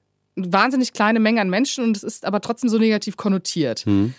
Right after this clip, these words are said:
Speaker 1: Wie gehen Sie denn einerseits mit dem Druck sozusagen aus der Opposition um? Sie gehen darauf ein, indem Sie sagen, okay, an manchen Stellen muss vielleicht gekürzt werden. Und andererseits aber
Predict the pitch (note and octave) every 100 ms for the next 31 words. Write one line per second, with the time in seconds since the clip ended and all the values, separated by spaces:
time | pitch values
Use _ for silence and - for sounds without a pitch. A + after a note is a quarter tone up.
0 | _ G3+ F#3 C4+ B3 C#4+ D4+ D4 B3+ A#3+
1 | A#3 C#4+ C4 B3 A#3+ G#3 G3 C#4+ - G#3+
2 | A#3 G3+ G#3+ G3 F#3 - - G3+ - -
3 | B3+ E4 F#4 - _ - F#3 F3 A3+ G#3+
4 | F#3+ - G3+ F#3+ F3 F3 F3+ B3+ B3+ G3
5 | G3 G3+ G3 G3 F#3+ F3+ D#3+ - - F3+
6 | - F#3 A3+ C4+ D#4+ - - _ _ _
7 | _ _ - A3+ C4+ C#4 B3+ B3+ B3+ A#3